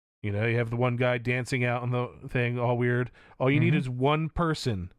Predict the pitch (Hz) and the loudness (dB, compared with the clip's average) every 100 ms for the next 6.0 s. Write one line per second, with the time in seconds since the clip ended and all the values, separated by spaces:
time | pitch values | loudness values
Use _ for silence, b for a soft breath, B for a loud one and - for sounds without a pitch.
0 | b b b b - 127 - 147 151 156 | b b b b -2 -2 0 0 2 2
1 | 147 135 143 127 139 139 127 131 143 - | 2 0 -2 0 0 0 0 0 0 -2
2 | 113 107 95 82 82 - b b b 131 | -2 0 -2 -4 -10 -16 b b b -2
3 | 127 127 117 107 104 147 139 131 131 117 | 0 0 0 0 2 2 2 0 0 0
4 | 120 123 120 127 113 113 117 104 90 87 | -2 -2 -2 -2 -2 0 0 -2 -6 -10
5 | 90 B B B B 117 123 123 113 - | -12 B B B B -4 -2 -4 -8 -12